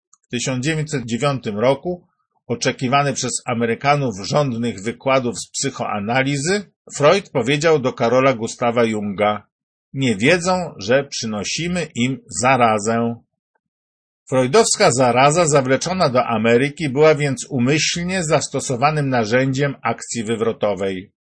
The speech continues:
Według Freuda moralność seksualna, jak definiuje ją społeczeństwo w skrajnej formie amerykańskie, jest przeze mnie bardzo pogardzana.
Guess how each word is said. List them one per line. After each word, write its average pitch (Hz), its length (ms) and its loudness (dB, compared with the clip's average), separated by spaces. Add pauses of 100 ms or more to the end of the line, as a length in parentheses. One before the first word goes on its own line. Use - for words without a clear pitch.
(480)
Według 120 440 0
Freuda 156 600 2 (460)
moralność 165 760 4
seksualna, 143 800 2
jak 131 360 0
definiuje 135 560 -4
ją 135 200 0
społeczeństwo 135 920 0
w - 60 -4
skrajnej 147 540 0
formie 131 560 -2 (120)
amerykańskie, 127 960 -2 (520)
jest 202 380 0
przeze 139 460 4
mnie 175 240 0
bardzo 151 440 2
pogardzana. 139 800 2